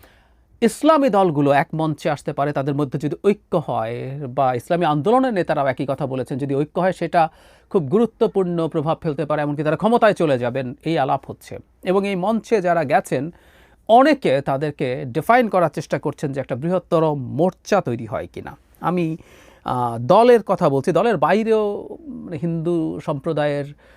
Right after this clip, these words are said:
নেতা গেছেন, হিন্দু বৌদ্ধ খ্রিস্টান ঐক্য পরিষদের নেতা গেছেন, আহ, এর ছাড়াও, আহ, একজন বুদ্ধিস্ট নেতা গেছেন, বিভিন্ন ধর্ম থেকে রিপ্রেজেন্টেশন রাখার চেষ্টা করেছেন, কিন্তু দলের কথা আমরা যদি বলি,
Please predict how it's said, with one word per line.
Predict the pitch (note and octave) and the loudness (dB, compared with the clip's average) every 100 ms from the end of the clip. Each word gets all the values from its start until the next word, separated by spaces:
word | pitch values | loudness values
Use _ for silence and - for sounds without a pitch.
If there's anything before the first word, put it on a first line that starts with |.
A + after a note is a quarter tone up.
| _ - | _ -8
নেতা | B2+ C#3+ C#3+ D3+ | -2 0 4 4
গেছেন, | C#3+ C#3 - D3 C#3+ C#3+ | 4 2 0 -2 0 -2
হিন্দু | C3+ C#3+ C#3+ | -2 -2 -2
বৌদ্ধ | C3+ C3+ - D3 | -2 -4 -8 -10
খ্রিস্টান | D3 - B2 | -8 -6 -4
ঐক্য | A#2 _ D#3+ | -4 _ -4
পরিষদের | D3+ C#3+ E3 D3 C#3+ | -2 -2 -2 -2 -4
নেতা | C3+ C#3 C3+ | -4 -2 -2
গেছেন, | C3+ - D#3 D3 D3 - - - - C3+ | -2 -2 -4 -4 -8 -16 -20 -20 -8 -2
আহ, | C3+ B2+ C3 C3+ | 2 4 4 4
এর | D3+ | 2
ছাড়াও, | C3+ - C#3+ C#3 C#3+ C#3+ - _ _ | 0 0 4 6 6 2 -6 _ _
আহ, | - C3 B2+ | -6 -4 -2
একজন | B2 C#3 | -2 -2
বুদ্ধিস্ট | B2+ D#3+ A#2+ E3 - | 0 0 0 -4 -2
নেতা | D3+ D#3 | -2 -2
গেছেন, | C#3+ C#3+ F#3+ | -2 -2 -4
বিভিন্ন | B3+ B3+ | -2 -2
ধর্ম | C#3 F3+ G#3 | 0 0 2
থেকে | A3+ G#3+ G#3 | -2 0 -2
রিপ্রেজেন্টেশন | F#3+ F#3+ F#3+ F3+ F#3 G#3 | -2 -4 -6 -6 -6 -6
রাখার | F#3 F3+ G3 | -4 -4 -4
চেষ্টা | G3 - F#3 | -6 -6 -6
করেছেন, | F#3 F#3+ - C4 | -4 -6 -2 -2
কিন্তু | A#3 G#3+ F#3+ | 0 -2 -2
দলের | B2+ A2+ D#3 G#3+ A#3 | -4 0 4 6 6
কথা | F3 - | 2 2
আমরা | D3+ C#3+ | 2 2
যদি | B2+ B2 | 0 -4
বলি, | A#2+ A#2+ A3+ | -4 0 0